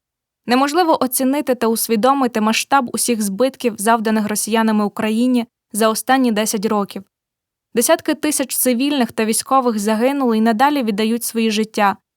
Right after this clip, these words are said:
Безліч поранених, присутні тортури та гвалтування, крадіжки різних масштабів, зруйновані міста, розбиті сім'ї, вкрадене дитинство,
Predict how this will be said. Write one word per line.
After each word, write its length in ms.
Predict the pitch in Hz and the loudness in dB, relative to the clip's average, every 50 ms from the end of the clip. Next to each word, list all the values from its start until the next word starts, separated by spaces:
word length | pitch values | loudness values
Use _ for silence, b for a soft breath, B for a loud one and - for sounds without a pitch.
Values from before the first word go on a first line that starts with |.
| _ _ _ _ _ - | _ _ _ _ _ -4
Безліч 400 | 214 240 262 254 247 233 - - | -2 0 0 0 -2 -4 -4 -6
поранених, 720 | _ - 226 226 226 233 247 254 247 226 220 - - _ _ | _ -2 2 4 4 4 4 4 2 0 0 -4 -8 _ _
присутні 460 | - 220 220 - - 277 277 262 254 240 | -6 -4 -4 -4 -4 -4 -2 0 0 -2
тортури 460 | - - 226 214 - - 277 285 269 | 0 -2 -6 -4 -4 -4 -4 -2 -2
та 140 | 262 - 208 | -2 -4 -4
гвалтування, 760 | 190 208 214 202 - - 208 190 214 220 240 240 240 240 208 - _ _ _ _ _ _ _ - | -2 -2 -2 -2 -2 -4 0 2 2 2 4 2 2 0 -4 -6 _ _ _ _ _ _ _ -4
крадіжки 460 | - 247 247 233 277 339 - - - | 0 2 2 2 2 0 0 2 2
різних 300 | 240 254 262 240 240 220 | 2 2 2 0 0 2
масштабів, 640 | 202 214 208 - - - 247 247 254 220 247 226 214 - _ _ _ _ _ | 2 0 0 -2 -2 0 2 2 4 4 2 -2 -2 -6 _ _ _ _ _
зруйновані 640 | - - 233 240 240 233 254 262 247 247 226 220 | -2 2 4 4 6 6 4 4 4 2 0 0
міста, 480 | 208 202 196 - - - 226 226 240 240 - _ _ _ _ - | 0 -2 -2 -4 0 0 2 2 2 0 -4 _ _ _ _ 0
розбиті 480 | 220 233 226 220 220 277 277 240 233 | 0 2 2 2 0 -2 -2 -2 -2
сім'ї, 500 | 208 - - - 254 277 277 254 233 226 | -2 -2 -2 0 0 2 2 2 2 2
вкрадене 520 | 214 - - 247 247 247 240 233 220 220 214 | 0 -2 -2 2 2 2 4 4 2 2 2
дитинство, 680 | 196 208 - - 220 226 240 233 - - 214 214 202 | 0 -2 -2 0 0 0 0 0 -2 -4 -4 -6 -6